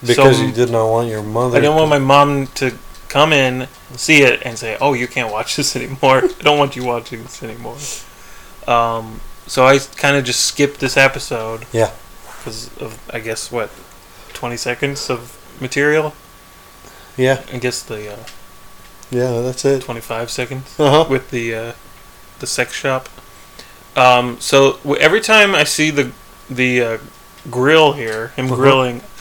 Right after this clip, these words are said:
Speaker 2: I go, "I don't remember this scene."
Speaker 1: Oh, really?
Speaker 2: Yeah. But it always makes me laugh
Speaker 1: It's
Speaker 2: because
Speaker 1: good.
Speaker 2: he's cooking steaks on a George Foreman grill.
Speaker 1: Yeah.
Speaker 2: And then Ryan realizes, "Is this the f-, is this the grill you cooked your foot on?"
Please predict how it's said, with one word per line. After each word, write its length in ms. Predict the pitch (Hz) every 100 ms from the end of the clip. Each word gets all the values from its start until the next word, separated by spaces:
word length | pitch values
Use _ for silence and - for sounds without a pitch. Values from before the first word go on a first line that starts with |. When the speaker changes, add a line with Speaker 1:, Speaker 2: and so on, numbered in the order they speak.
| -
Speaker 2:
I 80 | 139
go, 220 | 131 123 -
"I 80 | 160
don't 120 | 170
remember 340 | 156 175 147
this 160 | 120 110
scene." 280 | - 110 - 131 - -
Speaker 1:
Oh, 140 | 147 113
really? 320 | 127 139 107 - -
Speaker 2:
Yeah. 220 | 117 107 - - - - - - - - -
But 140 | 113
it 60 | 127
always 220 | 131 160
makes 200 | 175 -
me 100 | 196
laugh 300 | 214 208 180
Speaker 1:
It's 80 | -
Speaker 2:
because 280 | 139 127 135
Speaker 1:
good. 140 | 147
Speaker 2:
he's 200 | 139 139 - - - -
cooking 320 | - 175 208 180
steaks 400 | - 175 - 165
on 200 | 151 143
a 360 | 139 135 131 - - - - - -
George 240 | 147 143
Foreman 460 | - 135 123 110 110
grill. 340 | 110 120 131 - -
Speaker 1:
Yeah. 220 | 135 - - - - - - - -
Speaker 2:
And 240 | 117 113 120
then 260 | 120 120
Ryan 680 | 120 120 120 120 117 117 120 - -
realizes, 800 | 127 127 127 123 117 113 113 - - - -
"Is 120 | 127 120
this 220 | 175 - - -
the 100 | 233
f-, 320 | - - - - - - -
is 160 | 139
this 160 | 165 -
the 80 | 202
grill 240 | 156 175
you 140 | 139
cooked 280 | 120 170 -
your 80 | 117
foot 260 | - 123 151
on?" 280 | 175 170